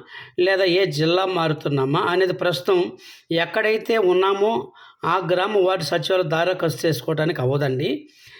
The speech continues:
ఎక్కడైతే మనం వెళ్తామో ఏ ప్రాంతం కావాలన్నామో మైగ్రేషన్ కొరకు ఆ దరఖాస్తుకు ఆ సంబంధించిన సచివాలయంలోకి మనం వెళ్ళాల్సి ఉంటుంది. అయితే ఈ దరఖాస్తు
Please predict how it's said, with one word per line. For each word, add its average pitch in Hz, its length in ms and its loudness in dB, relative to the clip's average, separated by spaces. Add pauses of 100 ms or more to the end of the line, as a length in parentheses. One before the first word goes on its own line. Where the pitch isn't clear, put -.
(140)
ఎక్కడైతే 233 560 0
మనం 202 260 2
వెళ్తామో 185 600 2
ఏ 165 200 2
ప్రాంతం 190 440 -2
కావాలన్నామో 156 840 0 (340)
మైగ్రేషన్ 175 680 0
కొరకు 147 320 0
ఆ 160 160 2
దరఖాస్తుకు 180 1040 0 (340)
ఆ 170 140 2
సంబంధించిన 196 600 0
సచివాలయంలోకి 165 920 0
మనం 147 220 2
వెళ్ళాల్సి 151 500 -2
ఉంటుంది. 147 580 -2 (840)
అయితే 190 500 0 (340)
ఈ 175 100 4
దరఖాస్తు 208 680 -2